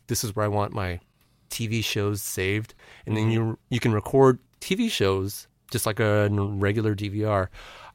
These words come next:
Speaker 1: That's
Speaker 2: Mm.
Speaker 1: probably something I'll, I'll tinker with, um, probably later on this
Speaker 2: Yeah.
Speaker 1: weekend. <laughs>
Speaker 2: Yeah.
Speaker 1: But,
Speaker 2: <laughs>
Speaker 1: uh, yeah, the only, yeah, D V R is, is you, you have to be, like, a nerd who has, like, a lot of free time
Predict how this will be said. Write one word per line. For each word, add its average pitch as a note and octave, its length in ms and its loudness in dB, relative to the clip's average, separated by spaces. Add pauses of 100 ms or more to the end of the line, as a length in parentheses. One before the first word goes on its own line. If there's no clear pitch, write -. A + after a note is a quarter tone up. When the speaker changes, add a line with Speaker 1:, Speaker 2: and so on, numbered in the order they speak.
(100)
Speaker 1:
That's A#2 200 0
Speaker 2:
Mm. D3+ 60 -8
Speaker 1:
probably D3 280 8
something A2+ 260 -2
I'll, F#2 200 2
I'll G2 300 0 (400)
tinker G#2 300 -2
with, G#2 460 -2
um, F2 440 -4
probably F#2 580 -6 (380)
later G2 300 2
on G2+ 380 -2 (120)
this D3+ 160 0
Speaker 2:
Yeah. B2 60 0
Speaker 1:
weekend. B2+ 500 6 (160)
<laughs> - 160 -6
Speaker 2:
Yeah. A#2+ 260 2
Speaker 1:
But, G2 560 6
Speaker 2:
<laughs> - 0 -
Speaker 1:
uh, G#2 400 6 (480)
yeah, B2 220 8
the B2+ 40 10
only, D#3+ 280 6
yeah, A#2+ 160 6
D C3 160 2
V D3+ 160 4
R C3+ 160 8
is, A2 340 0
is A2 300 -2
you, B2+ 160 2
you D#3 240 2
have D#3 100 2
to A#2+ 100 2
be, A2 140 2
like, F#2 180 2
a G2+ 40 -2
nerd F#2 420 0
who G#2+ 120 -4
has, F#2+ 140 -2
like, F#2 140 -6
a F#2 40 -6
lot F#2 140 -2
of F#2 60 -4
free G2+ 180 -8
time F#2+ 500 -2